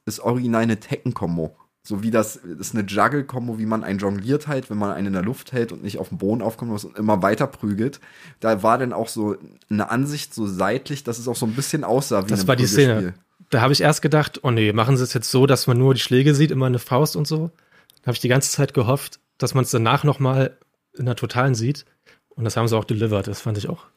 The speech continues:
Speaker 2: ziemlich nice.
Speaker 1: Oder später in der Folge, um ein bisschen zur Bildsprache zu geben, kommt ein Antagonist, der Menschen abschlachtet im großen Stil. Und es wird immer geschnitten, wie die Person ein Blatt zertritt und dann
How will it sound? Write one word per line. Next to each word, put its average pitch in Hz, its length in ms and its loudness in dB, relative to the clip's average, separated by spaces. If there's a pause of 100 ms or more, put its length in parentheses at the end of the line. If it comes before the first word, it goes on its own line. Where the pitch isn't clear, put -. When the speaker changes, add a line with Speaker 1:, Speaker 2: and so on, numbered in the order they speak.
Speaker 2:
ziemlich - 300 -8
nice. 104 360 0 (220)
Speaker 1:
Oder 107 220 2
später 127 560 -2
in 139 100 -2
der 123 100 0
Folge, 117 420 -4
um 101 100 -4
ein 110 60 0
bisschen 117 220 -4
zur 107 160 -8
Bildsprache 95 640 -2
zu - 160 -16
geben, 107 260 -2
kommt 113 240 -8
ein 110 80 -4
Antagonist, 104 920 -2 (640)
der 101 100 4
Menschen 107 400 0
abschlachtet - 760 -4
im 104 140 -6
großen 107 360 -2
Stil. 107 500 -2 (560)
Und 107 160 -2
es - 140 -8
wird 113 160 -2
immer 127 220 4
geschnitten, 135 800 -4 (540)
wie 113 140 -2
die 117 100 -4
Person 110 580 -2
ein 95 300 -2
Blatt 98 320 0
zertritt - 640 -6 (280)
und 107 200 -4
dann 117 240 2